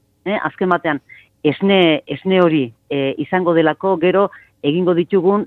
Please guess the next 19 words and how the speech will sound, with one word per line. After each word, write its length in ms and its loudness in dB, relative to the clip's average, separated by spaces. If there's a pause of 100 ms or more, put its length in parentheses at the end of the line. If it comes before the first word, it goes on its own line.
e, 280 -4
ba, 200 0 (100)
jogurren, 720 0
e, 800 -8 (160)
jo-, 240 -10
jogurrak 500 0
horrekin 360 -2
egingo 280 -2
ditugu, 380 0 (320)
eta 200 -6
egiten 280 -2
ditugun 320 -2
izozkiak 680 -4
ere, 240 -2
e, 180 -6
horrekin 380 -8
egiten 320 -8
ditugu, 200 -10
ez? 60 -12